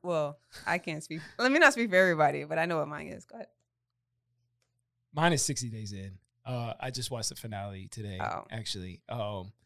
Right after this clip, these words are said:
Speaker 2: so, you know, I now feel like I am very understanding of, you know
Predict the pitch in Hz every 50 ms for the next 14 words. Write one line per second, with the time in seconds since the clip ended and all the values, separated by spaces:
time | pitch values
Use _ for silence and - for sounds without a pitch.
0 | _ _ _ _ _ _ - - 131 120 110 107 107 120 - - 127 131 127 123
1 | 123 123 120 - - - 131 127 127 127 127 131 135 139 143 143 143 147 147 143
2 | - - 139 131 131 127 120 - 123 123 120 117 113 113 110 127 131 131 127 123
3 | 127 123 123 120 - - - 131 123 120 113 - - 120 117 120 117 113 113 113
4 | 113 113 107 - - _ _ - 131 131 110 104 107 113 123